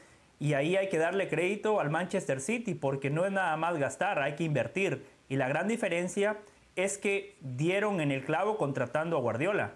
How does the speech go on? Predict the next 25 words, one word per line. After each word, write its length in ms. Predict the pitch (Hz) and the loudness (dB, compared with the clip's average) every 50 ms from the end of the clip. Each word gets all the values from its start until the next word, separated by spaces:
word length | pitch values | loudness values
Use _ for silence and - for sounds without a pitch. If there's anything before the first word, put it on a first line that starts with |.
| - - | -8 -4
Contrataron 540 | 135 123 120 120 117 117 - 165 190 165 156 | -2 -2 0 0 0 0 0 0 0 2 0
a 60 | 156 | 0
un 120 | 160 151 | 0 2
gran 200 | 139 139 151 190 | 0 0 2 0
entrenador, 640 | 220 214 208 196 185 170 147 143 143 147 151 147 - - - - - - - - | 0 -2 -2 -2 0 2 2 2 2 2 0 -2 -6 -14 -20 -20 -20 -20 -14 -6
le 160 | 123 123 127 | -2 0 2
dieron 260 | 127 147 165 180 185 175 | 2 2 2 2 2 0
autonomía 680 | 170 170 175 165 147 143 143 151 170 185 196 202 196 | 0 0 0 0 0 2 2 0 0 0 0 0 0
e 100 | - 131 | 0 0
independencia. 880 | 131 131 139 131 127 - 123 127 135 147 147 147 139 - 127 117 113 - - _ - - - | 0 0 0 0 -2 -2 -2 -2 0 0 0 0 -2 -2 -4 -6 -6 -8 -14 _ -18 -6 -2
Caro 180 | 180 202 220 | 0 0 2
hablaba 300 | 214 190 196 202 214 208 | 2 2 2 2 2 2
de 60 | 196 | 2
los 180 | 175 156 147 151 | 2 0 -2 -2
entrenadores 560 | 143 135 135 131 135 135 143 160 185 190 180 | -4 -4 -2 0 0 2 2 2 2 2 2
del 120 | 156 143 139 | 0 0 0
Manchester 480 | 151 165 170 - 170 151 - 139 131 | -2 -2 -2 -4 -6 -4 -2 -2 -2
United. 440 | 127 127 143 143 139 143 117 113 - - | 0 0 0 0 0 -2 -6 -8 -8 -6
Fíjese 640 | - 226 240 233 262 247 247 233 220 214 214 - - - - - - | -6 -4 -2 0 0 0 0 0 0 0 -2 -6 -12 -18 -20 -16 -4
en 200 | - 156 151 151 | -2 0 0 2
la 160 | 147 135 135 - | 2 2 2 2
era 440 | 196 208 214 214 208 202 202 202 - - - - - - - - _ - - | 2 2 2 2 2 0 -2 -4 -10 -18 -20 -20 -20 -20 -20 -20 _ -10 -2
Guardiola, 680 | 147 151 156 147 147 160 170 151 131 120 107 104 - - - _ _ _ _ _ - | 0 0 2 2 2 2 2 2 2 0 -2 -2 -6 -14 -20 _ _ _ _ _ -4
Mourinho, 680 | 135 139 143 165 208 202 190 185 180 180 180 180 180 180 - - - _ - - | -2 0 0 2 2 0 0 0 0 0 0 -2 -2 -6 -10 -20 -20 _ -20 -16
Solskjaer, 920 | - - 175 151 143 143 139 156 170 180 180 180 175 165 170 170 170 170 | -6 -2 0 0 0 0 0 0 0 2 2 2 2 4 2 2 0 -4